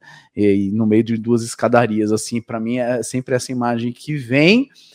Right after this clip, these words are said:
Vamos ver do que se trata isso, o que tem a ver comunicação com todo esse assunto. Oi, Thalita, seja bem-vinda à Nota seis.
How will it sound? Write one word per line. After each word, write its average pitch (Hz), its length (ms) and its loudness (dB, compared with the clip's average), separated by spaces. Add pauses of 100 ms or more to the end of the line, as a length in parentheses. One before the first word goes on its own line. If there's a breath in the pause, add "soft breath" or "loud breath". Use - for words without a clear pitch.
(480 soft breath)
Vamos 143 240 -10
ver 123 120 2
do 127 100 -12
que - 80 -10
se 123 120 -6
trata - 360 4
isso, 123 220 2
o - 20 -10
que - 140 -16
tem 135 120 -4
a 120 60 -2
ver 123 140 -6
comunicação 131 840 -2
com 131 100 -12
todo 151 220 -6
esse - 160 -2
assunto. 202 760 -2 (160)
Oi, 294 120 8
Thalita, 170 580 6
seja 208 200 0
bem-vinda 208 420 -2
à 202 40 0
Nota 208 240 -2
seis. - 800 -6